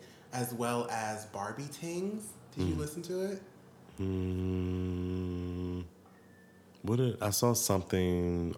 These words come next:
Speaker 2: on Instagram, which was like a sample.
Speaker 1: Okay.
Speaker 2: But not the whole song.
Speaker 1: Okay. Well, I listened to it. And so with that, we're, um, I, the last thing <laughs> I wanna say is that
Speaker 2: She
Speaker 1: we
Speaker 2: looked
Speaker 1: are
Speaker 2: extra
Speaker 1: go-
Speaker 2: thick. Did you see the Instagram promo?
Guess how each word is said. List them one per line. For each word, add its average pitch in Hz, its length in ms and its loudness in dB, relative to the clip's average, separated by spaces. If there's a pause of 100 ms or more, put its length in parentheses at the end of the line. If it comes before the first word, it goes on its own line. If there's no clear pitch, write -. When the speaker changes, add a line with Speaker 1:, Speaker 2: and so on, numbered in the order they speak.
Speaker 2:
on 82 460 2
Instagram, 78 840 0
which 85 200 -2
was 85 160 0
like 80 180 0
a 73 60 -2
sample. 76 560 -2 (280)
Speaker 1:
Okay. 120 260 0
Speaker 2:
But 92 100 2
not 90 160 2
the 87 80 -2
whole 85 140 0
song. 80 280 -2 (200)
Speaker 1:
Okay. 123 320 -8 (760)
Well, 107 360 -6 (680)
I 113 100 -4
listened 101 360 -12 (120)
to 98 100 -10
it. 98 180 -10 (640)
And 190 140 2
so 226 140 4
with 269 180 2
that, 120 300 2
we're, 175 340 -2
um, 139 400 2
I, 131 200 -2
the 135 100 -4
last 135 280 2
thing 156 160 4
<laughs> - 0 -
I 143 80 4 (100)
wanna 147 160 6
say 117 400 0
is 123 180 2
that 123 120 2
Speaker 2:
She 127 120 6
Speaker 1:
we 147 60 12
Speaker 2:
looked - 140 0
Speaker 1:
are 156 80 6
Speaker 2:
extra 107 340 6
Speaker 1:
go- 90 80 -4
Speaker 2:
thick. 101 300 4
Did 98 140 4
you 123 100 4
see 98 420 4
the 90 180 4
Instagram 104 560 4
promo? 113 520 4